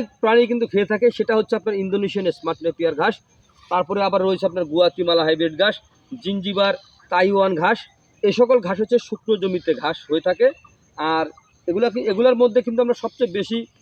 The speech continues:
পরিমাণে খেয়ে থাকে ছাগল অথবা গরুতে খেয়ে থাকে ইন্দোনেশিয়ান স্মার্ট নেপিয়ার ঘাস। আর দেখা যাচ্ছে আপনার যেই আহ, ডোবা জমিতে আপনি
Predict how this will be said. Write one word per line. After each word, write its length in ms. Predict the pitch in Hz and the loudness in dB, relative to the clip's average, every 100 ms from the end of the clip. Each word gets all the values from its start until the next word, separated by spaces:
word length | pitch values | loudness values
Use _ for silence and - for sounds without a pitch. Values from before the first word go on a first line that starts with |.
| _ | _
পরিমাণে 320 | 214 214 214 214 | -8 -4 -4 -4
খেয়ে 220 | - 190 | -4 -4
থাকে 220 | 202 190 | -4 -8
ছাগল 360 | 190 170 170 190 | -8 -6 -2 -2
অথবা 260 | 180 180 | -2 -2
গরুতে 320 | 170 160 156 170 | 0 -2 -4 -6
খেয়ে 180 | 160 | -4
থাকে 260 | 165 185 226 254 _ _ - | -2 0 0 0 _ _ -8
ইন্দোনেশিয়ান 540 | 208 208 196 185 180 | -4 -2 -4 -4 -4
স্মার্ট 260 | - 165 - | -4 -6 -6
নেপিয়ার 300 | 143 - 135 | -8 -4 -4
ঘাস। 220 | 110 110 - _ _ _ _ _ _ - | -4 -14 -18 _ _ _ _ _ _ -4
আর 160 | 185 | -2
দেখা 220 | 220 254 254 | 2 4 4
যাচ্ছে 200 | 254 262 | 4 2
আপনার 220 | 233 247 | 2 2
যেই 280 | 220 233 220 - _ 180 | 4 2 2 -10 _ 0
আহ, 140 | 180 | 0
ডোবা 280 | 160 202 226 | 2 2 2
জমিতে 340 | 220 220 226 226 | 4 2 2 0
আপনি 240 | 208 208 | 0 -2